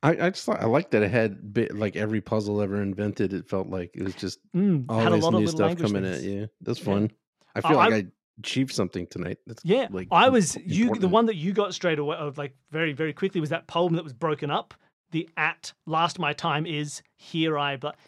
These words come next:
Speaker 2: and you just sort of went, "Let's just count number of letters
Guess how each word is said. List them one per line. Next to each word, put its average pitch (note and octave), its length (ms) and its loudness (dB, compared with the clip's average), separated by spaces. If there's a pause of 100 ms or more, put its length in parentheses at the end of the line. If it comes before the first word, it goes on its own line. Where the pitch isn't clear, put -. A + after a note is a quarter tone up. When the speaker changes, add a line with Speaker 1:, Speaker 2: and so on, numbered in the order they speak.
(100)
Speaker 2:
and E3+ 140 2
you F3+ 60 0
just E3+ 100 -2
sort E3+ 160 4
of E3 60 -2
went, E3+ 40 -12
"Let's F#3 200 -2
just - 160 -8
count E3 260 0
number E3 320 -2
of D3 100 -6
letters C3 480 -8